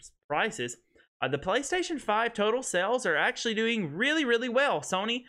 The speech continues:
uh, released kind of what their fiscal year is looking like so far, and it is actually doing better than the PlayStation four did, and I thought that was really interesting. Uh, and I think it's 'cause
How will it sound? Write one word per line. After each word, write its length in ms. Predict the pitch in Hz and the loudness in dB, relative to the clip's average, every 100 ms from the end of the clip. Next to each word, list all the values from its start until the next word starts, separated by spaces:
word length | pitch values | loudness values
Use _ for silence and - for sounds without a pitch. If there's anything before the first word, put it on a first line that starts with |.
| - - - | -16 -12 -2
uh, 220 | 143 131 | 2 2
released 600 | 127 143 143 175 202 - | 2 2 2 0 -4 -6
kind 180 | 185 175 | -2 0
of 60 | 156 | 0
what 160 | 170 | 0
their 100 | 175 | 0
fiscal 400 | 156 180 180 180 | -2 -2 -2 -2
year 240 | 160 160 160 | 0 0 0
is 140 | 135 | 0
looking 260 | 156 170 165 | -4 -4 -2
like 220 | 160 139 | -2 0
so 160 | 175 | -2
far, 400 | 165 156 175 220 - - - | 0 2 0 0 -8 -20 -10
and 220 | - 160 - | -4 -2 0
it 200 | 202 285 | 0 0
is 180 | 262 | 0
actually 320 | 214 208 208 190 | 0 0 -2 -2
doing 400 | 185 196 156 123 | 0 0 -2 -2
better 460 | 180 220 254 254 | 0 2 4 2
than 160 | 190 185 | 0 -4
the 60 | 175 | -4
PlayStation 680 | - 151 175 151 143 196 | 0 0 0 -2 -4 -6
four 480 | 196 - 311 349 370 | -12 -6 0 2 2
did, 300 | 208 127 104 | 0 0 0
and 80 | 120 | -2
I 60 | 165 | -4
thought 160 | 226 | -2
that 100 | 233 | -2
was 100 | 202 | -4
really 220 | 202 196 | -4 -4
interesting. 400 | 220 240 175 147 160 - - - | -4 -6 -8 -8 -10 -16 -20 -2
Uh, 60 | 139 | 0
and 180 | 151 202 | 2 0
I 20 | |
think 180 | 247 247 | 0 -2
it's 120 | 220 | -2
'cause 400 | 202 180 156 | 0 0 0